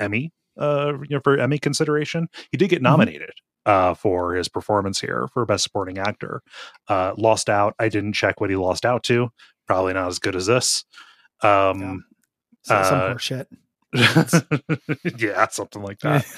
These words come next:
Speaker 2: <laughs>
Speaker 1: And, uh,
Speaker 2: Thank
Speaker 1: I
Speaker 2: you.
Speaker 1: mean, it was, it was the time, so
Speaker 2: Time
Speaker 1: I don't
Speaker 2: traveling
Speaker 1: know,
Speaker 2: Ted
Speaker 1: Bo-, Bo-,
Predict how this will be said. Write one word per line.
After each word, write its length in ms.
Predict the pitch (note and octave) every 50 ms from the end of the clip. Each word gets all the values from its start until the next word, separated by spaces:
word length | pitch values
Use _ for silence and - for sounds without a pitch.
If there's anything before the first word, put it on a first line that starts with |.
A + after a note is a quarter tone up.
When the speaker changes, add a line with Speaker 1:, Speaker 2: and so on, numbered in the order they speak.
| - -
Speaker 2:
<laughs> 220 | - - G#3 - -
Speaker 1:
And, 220 | A2 A2 A2 A2
uh, 120 | B2 B2
Speaker 2:
Thank 240 | B2 B2+ C#3 C3 -
Speaker 1:
I 40 | C3+
Speaker 2:
you. 60 | B2
Speaker 1:
mean, 300 | A#2+ A#2 A#2 A#2 B2+ B2+
it 80 | B2 A2
was, 220 | A2+ G2+ - -
it 100 | - A2+
was 180 | G#2 G#2 F#2 F2
the 80 | -
time, 480 | - - A2 G#2 G2 G2 F#2+ G2 G2 F#2
so 640 | - - - F#2 F#2 F#2 F#2 F#2 F#2 F#2 F#2 F#2 F#2+ -
Speaker 2:
Time 180 | - - F#2
Speaker 1:
I 40 | F#2
don't 80 | F2+ F2+
Speaker 2:
traveling 200 | F2+ F2+ F#2 F#2+
Speaker 1:
know, 60 | G2
Speaker 2:
Ted 120 | F#2+ - C#3+
Speaker 1:
Bo-, 200 | C#3 B2+ B2
Bo-, 60 | A#2+